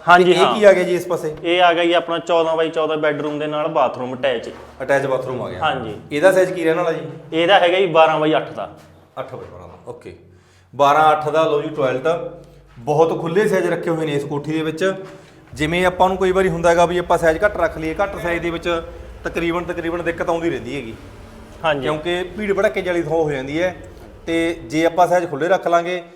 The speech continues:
Speaker 2: ਖੁੱਲੇ ਸਾਈਜ਼ ਦਾ ਬਹੁਤ ਫਾਇਦਾ ਹੈਗਾ।
Speaker 1: ਹਾਂਜੀ, ਹਾਂ।
Speaker 2: ਤੇ ਉੱਪਰਲੇ ਪਾਸੇ ਕੀ ਰਹਿਣ ਵਾਲਾ ਜੀ ਇਹ 'ਚ?
Speaker 1: ਉੱਪਰ ਹੀ।
Speaker 2: ਫਸਟ ਫਲੋਰ ਤੇ?
Speaker 1: ਫਸਟ ਫਲੋਰ ਤੇ ਇਹਨਾਂ ਨੇ ਇਕੱਲੀ ਆਪਣੀ ਮਮਟੀ, ਮਮਟੀ ਛੱਤੀ ਹੋਈ ਹੈ ਜੀ।
Speaker 2: ਅੱਛਾ ਜੀ।
Speaker 1: ਬਾਕੀ ਆਹ ਲੁੱਕ ਦੇਖੋ ਇੱਥੋਂ ਬਣਦੀ ਕਿੰਨੀ ਆ, ਪੌੜੀ
Speaker 2: ਠੀਕ ਹੈ।
Speaker 1: ਚੜ੍ਹ ਕੇ ਦੇਖੋ ਜੀ।
Speaker 2: ਚਲੋ ਆ ਜਾਓ, ਆਪਾਂ ਚੱਲਦੇ ਹਾਂ ਉੱਪਰਲੇ ਪਾਸੇ। ਉੱਪਰੋਂ ਕਿੰਨਾ ਕਵਰ ਕਰ ਲਿਆ ਜੀ?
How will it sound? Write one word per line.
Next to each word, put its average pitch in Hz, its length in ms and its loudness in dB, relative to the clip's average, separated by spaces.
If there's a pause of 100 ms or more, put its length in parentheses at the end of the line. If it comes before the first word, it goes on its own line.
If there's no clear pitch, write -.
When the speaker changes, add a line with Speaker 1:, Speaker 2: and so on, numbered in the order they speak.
(180)
Speaker 2:
ਖੁੱਲੇ 180 280 2
ਸਾਈਜ਼ 180 220 6
ਦਾ 185 80 6
ਬਹੁਤ 160 280 0
ਫਾਇਦਾ 123 200 0
ਹੈਗਾ। 92 220 -10
Speaker 1:
ਹਾਂਜੀ, 143 220 -2
ਹਾਂ। 117 80 -12
Speaker 2:
ਤੇ 202 60 0
ਉੱਪਰਲੇ 202 380 -2
ਪਾਸੇ 196 220 0
ਕੀ 180 100 -8
ਰਹਿਣ 190 120 -2
ਵਾਲਾ 196 140 -6
ਜੀ 175 100 -2
ਇਹ 175 40 -4
'ਚ? 170 100 -12
Speaker 1:
ਉੱਪਰ - 480 -14
ਹੀ। 180 80 -14 (100)
Speaker 2:
ਫਸਟ 139 200 -2
ਫਲੋਰ 135 200 -6
ਤੇ? 170 160 -12 (460)
Speaker 1:
ਫਸਟ 175 280 6
ਫਲੋਰ 185 220 2
ਤੇ 190 80 -2
ਇਹਨਾਂ 196 140 -4
ਨੇ 196 80 -4
ਇਕੱਲੀ 185 200 -4
ਆਪਣੀ 180 400 -4
ਮਮਟੀ, 160 380 -2
ਮਮਟੀ 135 320 -6
ਛੱਤੀ 139 300 -6
ਹੋਈ 139 160 -2
ਹੈ 151 40 0
ਜੀ। 151 80 -2
Speaker 2:
ਅੱਛਾ 120 160 -12
ਜੀ। 85 60 -14 (380)
Speaker 1:
ਬਾਕੀ 147 220 -4
ਆਹ 170 120 6
ਲੁੱਕ 151 320 -2
ਦੇਖੋ 139 260 -4
ਇੱਥੋਂ 143 160 -6
ਬਣਦੀ 131 280 -4
ਕਿੰਨੀ 143 160 -6
ਆ, - 20 -6
ਪੌੜੀ 147 260 -2
Speaker 2:
ਠੀਕ 151 100 -4
ਹੈ। 151 60 0
Speaker 1:
ਚੜ੍ਹ 147 100 -4
ਕੇ 180 100 -6
ਦੇਖੋ 135 240 -8
ਜੀ। 110 80 -14 (300)
Speaker 2:
ਚਲੋ 113 240 -6
ਆ 87 40 -10
ਜਾਓ, 92 80 -16
ਆਪਾਂ 113 180 -14
ਚੱਲਦੇ 95 220 -12
ਹਾਂ 104 60 -16
ਉੱਪਰਲੇ 104 240 -16
ਪਾਸੇ। 110 240 -18 (1120)
ਉੱਪਰੋਂ 160 280 -6
ਕਿੰਨਾ 160 200 -4
ਕਵਰ 156 220 -6
ਕਰ 156 120 -6
ਲਿਆ 156 120 -6
ਜੀ? 156 260 -12